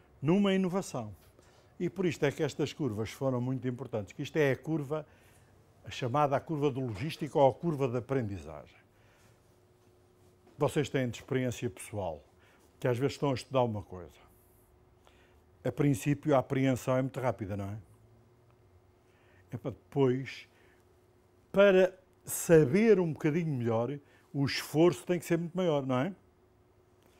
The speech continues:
Pa-, para melhorar a, eh, cinco por cento, o esforço é muito maior. E isto é, são as curvas, esta curva que é, ele aqui aprendeu que havia raio-x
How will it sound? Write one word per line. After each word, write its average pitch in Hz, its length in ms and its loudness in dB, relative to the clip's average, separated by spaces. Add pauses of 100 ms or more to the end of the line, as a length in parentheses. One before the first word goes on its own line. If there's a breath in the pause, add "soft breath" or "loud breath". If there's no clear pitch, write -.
(160 soft breath)
Pa-, 165 120 4
para 220 220 0
melhorar 196 460 -2
a, 170 100 0 (100)
eh, 62 400 -8 (120)
cinco 202 320 -2
por - 80 -16
cento, 196 320 2 (400 soft breath)
o 143 80 -6
esforço 160 420 -2
é 131 40 0
muito 120 180 -6
maior. 82 300 -14 (2000 soft breath)
E 151 240 0
isto - 480 -6
é, 156 280 6 (1080)
são 180 240 2
as 143 120 0
curvas, 127 480 -4 (1080 soft breath)
esta 135 320 -2
curva 131 440 -4
que 110 200 -8
é, 82 200 -10 (960 soft breath)
ele 175 240 8
aqui 202 260 4
aprendeu 175 480 6
que 160 140 -2
havia 143 280 2
raio-x 123 760 0